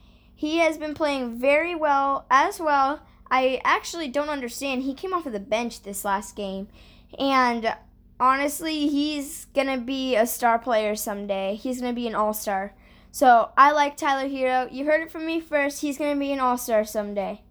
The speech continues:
That wraps up my Packers Heat game. Going on to the Lakers Blazers game, which I know is what all of you guys are listening in for. <laughs>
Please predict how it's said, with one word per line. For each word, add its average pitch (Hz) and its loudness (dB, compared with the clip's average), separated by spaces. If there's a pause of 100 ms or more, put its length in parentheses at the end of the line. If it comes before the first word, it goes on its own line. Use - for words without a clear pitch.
(1800)
That 320 8
wraps 359 4
up 359 -6
my 320 0
Packers 320 0
Heat 320 -6
game. 392 -2 (500)
Going 320 2
on 294 4
to 311 -8
the 262 2
Lakers 311 -2
Blazers 285 4
game, 233 -2
which 233 -6
I 277 -2
know 269 -2
is 254 -4
what 233 -4
all 330 8
of 294 0
you 269 -4
guys 240 2
are 220 2
listening 226 -4
in 247 -4
for. 196 -8 (220)
<laughs> 320 4